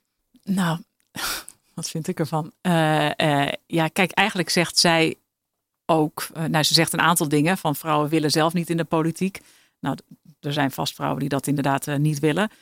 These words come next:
Maar ze zegt ook van, ja, je moet er maar tegen kunnen als het allemaal, eh,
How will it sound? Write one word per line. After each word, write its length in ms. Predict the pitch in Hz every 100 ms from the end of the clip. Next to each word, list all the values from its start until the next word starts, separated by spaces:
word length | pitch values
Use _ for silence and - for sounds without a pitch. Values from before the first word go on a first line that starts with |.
| _ -
Maar 200 | 165 160
ze 180 | - 175
zegt 260 | 170 156
ook 200 | 185 180
van, 140 | - 180
ja, 220 | 170 165
je 160 | - 170
moet 140 | 196
er 60 | 180
maar 120 | 160
tegen 380 | - 208 233 -
kunnen 400 | 175 156 156 156
als 220 | - 151
het 120 | 180
allemaal, 420 | 143 151 156 156 151
eh, 320 | 147 147